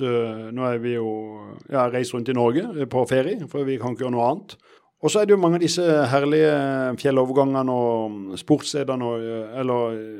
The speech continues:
skistedene da. Eh, og de har jo sine sportsbutikker. Og hvis jeg går på X S L eller Intersport her i Kristiansand, så har de et utvalg. Men disse sportsbutikkene har noe helt annet der oppe. Eh, så, så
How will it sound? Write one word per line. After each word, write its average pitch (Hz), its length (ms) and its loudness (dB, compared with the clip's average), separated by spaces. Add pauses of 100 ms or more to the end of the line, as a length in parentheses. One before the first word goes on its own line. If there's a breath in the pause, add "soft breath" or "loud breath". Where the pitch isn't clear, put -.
(100)
skistedene 123 640 0
da. 104 140 -4 (340 loud breath)
Eh, 131 240 -10 (100)
og 135 100 -4
de 151 120 4
har 147 180 4
jo 175 60 -2
sine 151 240 -2
sportsbutikker. 147 680 -8 (500)
Og 156 80 4
hvis 156 100 2
jeg 165 160 2
går 156 200 10
på 143 120 6 (240)
X 123 120 -6
S 131 140 -4
L 139 280 0
eller 127 380 0
Intersport 131 600 -6
her 127 240 -4
i 123 180 -4
Kristiansand, 123 500 -2 (380)
så 185 200 -2
har 180 100 -2
de 143 140 0 (200)
et 147 180 -6
utvalg. 101 440 -6
Men 135 140 -4
disse 139 180 -6
sportsbutikkene 170 640 -6
har 139 220 -2
noe 135 100 -2
helt 131 220 -6
annet 117 320 0
der 123 100 -2
oppe. - 280 -12 (480)
Eh, 123 140 -4
så, 156 220 -2 (120)
så 156 220 4